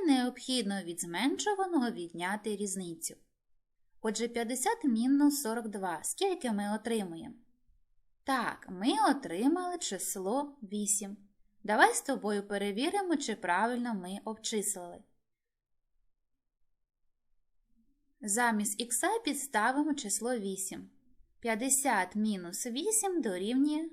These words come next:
сорок два. Отже, ми розв'язали правильно. Наступний.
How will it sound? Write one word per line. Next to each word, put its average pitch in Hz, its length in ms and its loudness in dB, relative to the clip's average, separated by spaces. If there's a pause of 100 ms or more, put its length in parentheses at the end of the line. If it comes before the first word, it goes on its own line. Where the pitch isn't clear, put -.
(120)
сорок 226 440 -2
два. 175 460 -6
Отже, 208 300 -4
ми 277 200 2
розв'язали 233 680 0
правильно. 202 680 -2 (560)
Наступний. 233 840 0